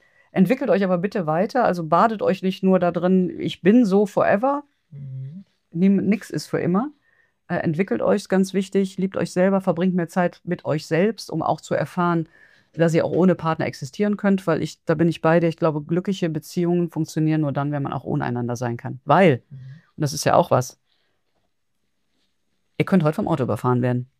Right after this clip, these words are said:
Speaker 1: Euer Partner oder du da draußen muss selber klarkommen.
Speaker 2: Mhm.
Speaker 1: Und diese altmodischen Beziehungen, die unsere, äh, Oma, Opa noch gepflegt haben, wenn da ein Partner gestorben war, die waren völlig, völlig lost.
Speaker 2: Mhm.
Speaker 1: Und es ist schon schlimm genug, dass sowas passiert.
Speaker 2: Mhm.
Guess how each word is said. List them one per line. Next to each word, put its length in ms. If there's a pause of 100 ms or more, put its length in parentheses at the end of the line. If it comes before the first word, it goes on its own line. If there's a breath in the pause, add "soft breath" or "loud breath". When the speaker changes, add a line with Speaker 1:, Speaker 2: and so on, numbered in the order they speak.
(100)
Speaker 1:
Euer 200
Partner 320
oder 180
du 480 (100)
da 160
draußen 500
muss 260
selber 320
klarkommen. 460 (360)
Speaker 2:
Mhm. 200
Speaker 1:
Und 260 (320)
diese 460 (160)
altmodischen 960
Beziehungen, 560
die 180
unsere, 880
äh, 300
Oma, 500
Opa 380
noch 160
gepflegt 460
haben, 200 (280 soft breath)
wenn 120
da 100
ein 200
Partner 320
gestorben 460
war, 180
die 180
waren 200
völlig, 600
völlig 280
lost. 400
Speaker 2:
Mhm. 280
Speaker 1:
Und 120
es 80
ist 80
schon 120
schlimm 260
genug, 200
dass 120
sowas 220
passiert. 560
Speaker 2:
Mhm. 460